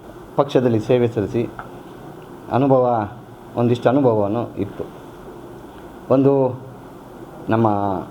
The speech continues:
ಏನು ಸಿಕ್ಸ್ಟಿ ಫೀಟ್ ರಸ್ತೆಯಲ್ಲಿರುವಂಥ ಸುಮಾರು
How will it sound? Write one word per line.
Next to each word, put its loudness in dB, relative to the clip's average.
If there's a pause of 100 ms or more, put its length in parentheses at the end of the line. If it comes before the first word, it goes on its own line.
(300)
ಏನು 4 (320)
ಸಿಕ್ಸ್ಟಿ -2
ಫೀಟ್ 4 (500)
ರಸ್ತೆಯಲ್ಲಿರುವಂಥ 2 (720)
ಸುಮಾರು 4